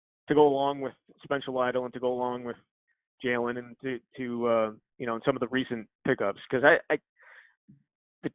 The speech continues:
talent at the outside linebacker spot has dropped in, has, has dropped off considerably from where it was. And I'm not saying that you're, you should expect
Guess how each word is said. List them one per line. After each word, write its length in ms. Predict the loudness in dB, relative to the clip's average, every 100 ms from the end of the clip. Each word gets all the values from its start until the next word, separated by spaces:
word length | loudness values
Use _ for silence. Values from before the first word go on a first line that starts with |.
| 0
talent 320 | 4 4 4 2
at 160 | 0
the 100 | 2
outside 280 | 2 2 2
linebacker 340 | 0 0 -2 -2
spot 240 | -4 -4
has 100 | -6 -12 _ _
dropped 240 | 0 0 0
in, 120 | -6 -6 -6
has, 160 | -4 -4
has 140 | 0
dropped 240 | 2 2
off 140 | 0 -4 -8
considerably 520 | -10 -6 -4 -4 -6 -6
from 240 | -8 -8 -8 4
where 160 | 6
it 120 | 6
was. 300 | 6 4 4 0 -12 -20 _ _ _
And 180 | -4 -2 0
I'm 140 | 6
not 160 | 6 6
saying 220 | 4 4
that 100 | 2
you're, 220 | 0 0 -2
you 140 | -10 -10
should 100 | -8
expect 480 | -8 -8 -4 -4